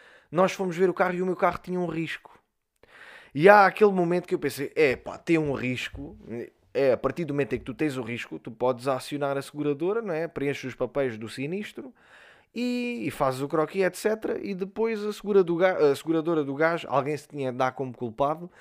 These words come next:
a seguradora do gajo tinha que pagar, porque efetivamente eu também não se-, eu não sei se era ele que era o culpado ou era eu. Eu acho que era ele,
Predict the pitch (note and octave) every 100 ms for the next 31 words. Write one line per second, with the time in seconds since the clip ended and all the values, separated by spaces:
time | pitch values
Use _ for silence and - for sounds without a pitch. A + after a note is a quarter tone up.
0 | - - - D3 - D3+ C#3 D3 C#3+ C3
1 | C3 D#3 D3+ F3+ - G3 E3+ E3 - -
2 | - - - D3 E3+ E3+ D3+ D#3 E3+ D#3+
3 | E3+ E3 E3 D3 - C3+ _ - - -
4 | - G3+ G3 F#3 - - F3 F#3 F#3+ -
5 | _ _ _ _ - - - F#3 D#3 C3+
6 | B2+ D#3+ F3 E3 F3+ E3 D3 D3+ E3 F3
7 | E3+ E3 C#3 D3 C3+ - F#3 F3 D#3+ C#3+
8 | A2+